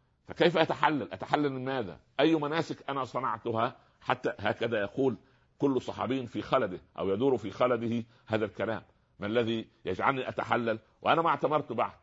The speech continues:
فدخل الرسول صلى الله عليه وسلم مغضباً إلى زوجه أم سلمة. لو أن زوج حالي دخل وهو صاحب مؤسسة وقال: "والله إن مدير الحسابات عندي أخطأ في كذا،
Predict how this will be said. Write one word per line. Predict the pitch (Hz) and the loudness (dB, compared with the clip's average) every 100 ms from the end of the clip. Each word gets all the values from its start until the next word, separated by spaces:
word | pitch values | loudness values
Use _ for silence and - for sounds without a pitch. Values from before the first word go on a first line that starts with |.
| _ _ _ _ _ _ | _ _ _ _ _ _
فدخل | 90 101 127 123 120 | -4 0 0 2 0
الرسول | 101 98 - 123 117 | -2 -6 -4 -2 -2
صلى | 101 101 98 | -4 -8 -6
الله | 92 87 113 117 | -6 -2 2 2
عليه | 104 | 0
وسلم | 92 117 120 113 107 _ _ 90 | -2 -4 -2 -4 -4 _ _ -6
مغضباً | 101 95 104 139 139 135 - _ _ _ _ - | -4 0 2 2 0 -4 -16 _ _ _ _ -2
إلى | 117 117 117 - _ | 0 2 2 -2 _
زوجه | 92 123 120 104 101 90 | 0 0 2 -2 -8 -8
أم | 90 | -12
سلمة. | 90 73 71 62 _ _ _ _ _ _ _ _ _ _ _ _ | -12 -12 -12 -18 _ _ _ _ _ _ _ _ _ _ _ _
لو | 92 107 110 - | -2 -2 -2 -2
أن | 185 240 175 151 - _ _ _ _ _ - | -2 -2 -8 -14 -18 _ _ _ _ _ -14
زوج | 101 151 156 | -2 0 0
حالي | - 107 95 78 65 _ _ _ _ _ _ _ _ | -2 -4 -4 -6 -14 _ _ _ _ _ _ _ _
دخل | 95 143 131 117 104 | 0 0 2 -2 -2
وهو | 107 | -2
صاحب | 147 127 107 | -2 -4 -4
مؤسسة | 107 110 107 87 69 _ _ _ _ | -8 -6 -8 -8 -16 _ _ _ _
وقال: | 120 185 185 | -4 2 4
"والله | 151 160 156 160 | 6 4 4 2
إن | 139 135 | -4 -4
مدير | 131 135 139 | -4 -2 -4
الحسابات | 123 127 135 139 127 | -6 -8 -4 -2 -4
عندي | 127 127 123 | -8 -6 -4
أخطأ | 135 - 113 | -4 -4 -6
في | 117 | -6
كذا، | 113 110 80 | -6 -6 -6